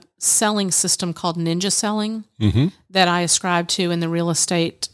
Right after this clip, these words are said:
Speaker 1: uh, arena, and I am working on getting my coaching certification through Ninja so that I can counsel other realtors on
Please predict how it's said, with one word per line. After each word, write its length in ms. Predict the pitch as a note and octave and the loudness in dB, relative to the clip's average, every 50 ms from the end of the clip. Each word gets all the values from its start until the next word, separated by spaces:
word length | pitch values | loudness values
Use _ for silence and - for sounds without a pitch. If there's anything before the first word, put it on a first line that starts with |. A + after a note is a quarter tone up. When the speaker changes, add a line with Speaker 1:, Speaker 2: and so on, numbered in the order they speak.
| - | -4
Speaker 1:
uh, 160 | F3 E3+ E3 - - | 0 0 0 0 0
arena, 580 | F3+ E3+ F3 F3 F3 E3+ E3 E3+ E3+ F3 - - | 0 0 2 2 2 2 2 2 2 0 0 -2
and 460 | - F3 F3 E3+ E3 E3+ E3+ E3 - - | -2 0 0 2 2 0 0 -2 -2 -2
I 160 | - E3+ E3 | -2 0 0
am 180 | E3 D#3+ E3+ G3 | 0 0 -2 -2
working 340 | G3+ F#3 E3+ - F#3 E3+ E3 | -2 -2 -2 0 0 2 2
on 160 | D#3+ D#3+ E3 | 2 2 2
getting 260 | D#3+ E3+ E3 E3 E3 | 2 0 0 0 0
my 320 | E3 D#3+ D#3 D#3 D#3 D3+ - - - - _ _ _ _ _ | 0 0 0 0 0 -2 -4 -10 -18 -20 _ _ _ _ _
coaching 420 | - - G#3+ F#3 F#3 - - F#3 E3 | -4 0 0 2 4 2 2 2 4
certification 680 | - - F3 D#3+ - - - F3+ E3+ E3+ - - E3+ D#3+ | 2 2 2 0 -2 -4 -2 -2 0 2 2 2 0 0
through 180 | - - E3+ | -2 -2 0
Ninja 520 | E3+ E3 E3 E3 E3 D#3+ E3+ E3+ D#3+ D#3+ D#3 | 0 2 2 0 0 0 0 0 0 0 0
so 160 | - - F3 | 0 0 0
that 120 | E3+ D#3+ | -2 -2
I 60 | D#3 D#3 | -2 -4
can 200 | - E3 D#3+ D#3 | -4 -4 -6 -6
counsel 440 | D#3 - - E3+ E3 D#3 - - - - | -6 -6 -6 -6 -4 -4 -4 -4 -4 -6
other 220 | - E3 D#3+ C#3+ | -4 -4 -4 -6
realtors 640 | E3 E3+ - - - - - - - - - - - _ _ _ _ _ _ _ _ _ _ - | -6 -6 -6 -6 -8 -8 -10 -8 -8 -6 -6 -6 -6 _ _ _ _ _ _ _ _ _ _ -2
on 460 | - F#3 E3+ D#3+ D#3 D#3 D#3 D#3 - | 0 2 2 2 2 0 -2 -4 -6